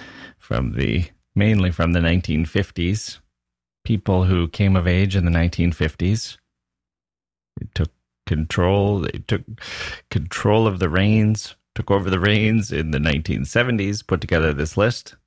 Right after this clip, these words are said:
As far as I can tell, the last time this has been updated was probably nineteen eighty-five. There's a few half-hearted attempts to diversify the list,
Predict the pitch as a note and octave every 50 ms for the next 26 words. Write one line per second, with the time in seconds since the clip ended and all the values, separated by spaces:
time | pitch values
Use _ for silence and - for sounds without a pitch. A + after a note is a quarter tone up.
0 | _ _ _ _ _ _ _ _ _ _ _ _ _ _ - - D#2 D#2+ E2+ E2
1 | F2 E2+ E2 - F2 D#2+ - D#2 D2+ D#2 E2 E2 D#2 C#2+ D2 D#2+ D#2 E2 E2 -
2 | - - E2 D#2+ E2 D#2+ D#2+ D#2 - D#2+ D#2 D#2 E2+ D#2 D#2 E2 D#2+ D#2 - D#2+
3 | D#2 E2 F2 F2 F2+ F2+ D2+ - - - C#2+ D2+ D#2+ D#2 D2+ D2+ D#2+ D#2+ D#2+ E2
4 | D#2+ D2+ - _ _ _ _ _ _ _ _ _ - F2+ F2 E2+ E2 - F2 F2
5 | E2+ E2 E2+ E2 - D2+ D#2 D#2+ E2 E2+ F2+ F#2+ - - _ _ _ _ _ _
6 | _ _ _ _ _ _ _ _ _ _ _ _ _ _ - G#2+ G2 F2+ F#2+ D#2+
7 | - - - F#2 F2+ F2 E2+ E2 E2 D#2+ - _ _ _ _ _ _ _ - -
8 | G#2 F#2 - - F#2+ F2+ F#2 F2+ F2 F2+ F2 F2 F2 - - _ _ _ _ _
9 | _ _ _ _ _ _ - - G2+ F2+ - - E2 E2 F2 F2+ - - - -
10 | - D#2+ D#2 D#2+ E2 D#2 - _ _ _ _ _ _ _ _ _ _ - F#2+ F2+
11 | E2 F#2+ F#2 F#2+ F#2 - G2 E2+ - E2+ E2 E2+ F2+ E2+ E2 E2+ E2 E2 E2+ F2+
12 | G2 - - - -